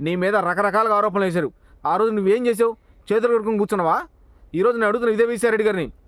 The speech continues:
మన రాష్ట్రంలో కూటమి పార్టీ అధికారంలోకి వచ్చిన వెంటనే విజయసాయిరెడ్డి గారిని నడి రోడ్డు మీదకి ఈడ్చుకొని వచ్చింది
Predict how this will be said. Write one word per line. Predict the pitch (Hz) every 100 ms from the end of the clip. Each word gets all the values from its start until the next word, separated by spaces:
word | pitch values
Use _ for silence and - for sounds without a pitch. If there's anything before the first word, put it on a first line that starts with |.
| - - -
మన | 131 180
రాష్ట్రంలో | 190 190 214 240
కూటమి | 226 233 240 214
పార్టీ | 220
అధికారంలోకి | 220 226 220 214
వచ్చిన | 226
వెంటనే | 220 226 262 196 123 - - -
విజయసాయిరెడ్డి | 120 156 196 226 220 214 202
గారిని | 208 196
నడి | 175 190 247
రోడ్డు | 220 247
మీదకి | 247 240 208 151 - - -
ఈడ్చుకొని | 123 156 247 214 262 233
వచ్చింది | 226 214 202 175